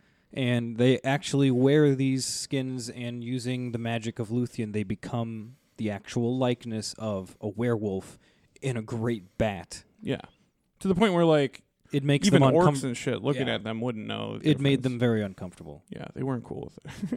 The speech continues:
Speaker 2: it. <laughs> So they, yeah, they eventually are able to, ju-, because their disguises are so good, they're able to just kinda stroll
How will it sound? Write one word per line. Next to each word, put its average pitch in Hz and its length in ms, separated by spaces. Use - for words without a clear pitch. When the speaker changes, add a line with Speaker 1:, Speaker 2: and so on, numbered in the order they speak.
Speaker 2:
it. 247 140
<laughs> - 60
So 151 280
they, 160 200
yeah, 165 180
they 156 140
eventually 175 500
are 131 140
able 151 320
to, - 140
ju-, 127 180
because 139 360
their 135 120
disguises 135 520
are 113 100
so 123 200
good, 117 200
they're 139 140
able 147 220
to 120 80
just 117 220
kinda 120 220
stroll 123 640